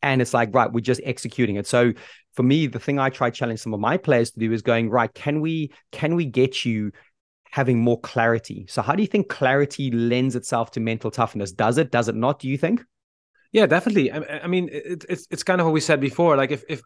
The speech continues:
Speaker 2: I'm being mentally tough the whole year through, I'm, like, if I'm, if I'm, if I'm, if I'm not spending time in my mind on whether I'm gonna do my run or not,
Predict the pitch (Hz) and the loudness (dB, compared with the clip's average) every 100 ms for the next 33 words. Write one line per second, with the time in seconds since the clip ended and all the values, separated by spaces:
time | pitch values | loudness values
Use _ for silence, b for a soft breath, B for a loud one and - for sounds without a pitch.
0 | - 180 196 165 165 156 143 b b b | 0 2 2 2 0 0 -4 b b b
1 | _ 127 151 147 143 135 147 147 - - | _ 0 2 2 0 0 0 0 -2 -20
2 | _ _ _ - 135 151 143 135 123 - | _ _ _ -6 0 2 2 2 0 -2
3 | 156 120 110 _ 123 131 - 117 143 127 | -2 -2 -6 _ -4 -4 -6 -6 -6 -6
4 | B B 165 190 175 _ _ - - 165 | B B -2 -2 -2 _ _ -12 -6 0
5 | 208 214 - 160 190 190 180 175 175 170 | 0 0 -6 -6 -2 -2 -4 -4 -2 0
6 | 190 220 - - 180 170 156 156 160 160 | 0 -2 -6 -2 -2 -2 -4 0 0 0
7 | 156 143 143 135 135 143 143 135 131 139 | -4 -4 -2 0 2 2 2 0 0 -2
8 | 135 127 B _ 127 156 160 147 147 135 | -2 -4 B _ 0 2 2 2 0 0
9 | 127 185 139 127 123 123 117 113 139 - | 0 2 2 0 0 -2 -4 -4 -6 -8